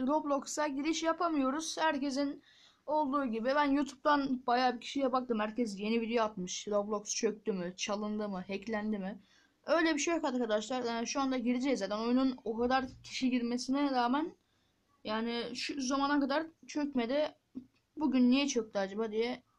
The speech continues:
şaşırıyoruz. Bir bakalım isterseniz ne olacak, ne diyecek. Hemen bir bakalım.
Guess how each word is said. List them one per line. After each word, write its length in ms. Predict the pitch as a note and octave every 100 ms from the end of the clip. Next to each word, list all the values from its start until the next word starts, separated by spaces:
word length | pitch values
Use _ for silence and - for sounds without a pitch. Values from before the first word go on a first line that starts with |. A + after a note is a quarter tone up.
| _ _ _
şaşırıyoruz. 800 | - - B3 B3+ B3 A3+ G#3 C4+ D#4
Bir 100 | D#4+
bakalım 380 | F4 F#4+ F4+
isterseniz 540 | E4+ D#4 D4 D4+ D4+ D4+
ne 140 | A#3
olacak, 560 | D4 F4 C4+ A3+ C#4+ -
ne 160 | B3+
diyecek. 440 | C4 G#3 A3 C4 - _ _ _ _ _ _
Hemen 320 | D4 D4+ C#4+
bir 60 | C4+
bakalım. 520 | C#4 C#4 A#3+ B3+ -